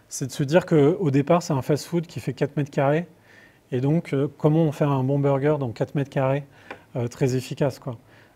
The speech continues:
Donc, vous voyez, on va chercher, euh, dans une culture managériale et, euh, enfin, très américaine, un, un truc pour illustrer la tiny house, quoi. Enfin, je veux dire, ça vaut le coup, à,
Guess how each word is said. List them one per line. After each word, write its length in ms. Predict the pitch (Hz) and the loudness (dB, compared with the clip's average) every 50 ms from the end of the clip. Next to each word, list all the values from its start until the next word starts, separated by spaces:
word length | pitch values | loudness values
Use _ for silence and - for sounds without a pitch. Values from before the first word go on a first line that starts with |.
| _ - | _ 0
Donc, 280 | 135 143 135 - 208 - | 2 2 2 0 -4 -6
vous 60 | 175 | -2
voyez, 240 | 139 143 147 180 208 | 0 2 4 4 4
on 200 | 196 170 143 139 | 2 0 0 0
va 100 | 135 131 | 0 0
chercher, 360 | - 160 143 - - 175 175 | -2 -6 -6 -2 0 0 2
euh, 300 | 165 135 131 123 117 113 123 160 185 | 2 2 2 0 0 -2 -4 -6 -8
dans 160 | 165 127 131 | -6 -6 -4
une 200 | 127 123 135 135 | -2 -2 -2 -2
culture 460 | 123 - 165 147 139 - 180 156 151 | -2 -2 -4 -4 -2 -2 -2 -2 0
managériale 800 | 131 131 139 143 147 151 143 135 151 139 143 143 143 147 143 139 | 0 0 0 2 2 0 2 0 0 2 2 2 0 0 0 -2
et, 80 | 123 113 | -2 -2
euh, 500 | 113 113 113 113 113 113 113 113 110 110 110 107 - - - - - - - - _ - | -2 -2 -2 -2 -2 -2 -2 -2 -2 -4 -6 -8 -12 -18 -20 -20 -20 -20 -20 -20 _ -10
enfin, 160 | - 117 117 | -6 -6 -6
très 280 | 113 - - 170 165 147 | -6 4 4 6 6 6
américaine, 580 | 156 147 151 143 147 139 - 180 185 170 139 113 107 - _ - - _ _ - _ _ _ | 4 2 2 2 0 0 0 -2 -2 -2 -4 -8 -10 -16 _ -20 -20 _ _ -20 _ _ _
un, 300 | - 139 127 120 120 180 - | -6 -4 -4 -2 -4 -4 -4
un 120 | 196 135 123 | -4 -4 -4
truc 360 | - - 180 185 180 - - | 0 2 2 2 2 -2 -6
pour 200 | - 143 131 143 | -4 -2 0 0
illustrer 400 | 143 135 127 123 - - - 170 | 0 0 -2 -4 -4 -4 -2 -2
la 100 | 143 127 | -2 -2
tiny 220 | - - 135 135 | -4 -4 -2 0
house, 240 | 151 175 156 117 - | 0 0 0 -2 -4
quoi. 180 | - 131 110 110 - | -10 -12 -12 -12 0
Enfin, 220 | - 165 147 135 | 2 4 4 4
je 40 | 123 | 4
veux 60 | 131 | 4
dire, 160 | 147 175 175 - - - - - - _ | 4 4 2 2 -6 -18 -20 -20 -20 _
ça 220 | - - - 147 147 | -10 0 4 4 6
vaut 120 | 143 160 | 8 6
le 60 | 165 | 6
coup, 200 | 156 - 247 240 | 6 4 6 6
à, 80 | 214 | 8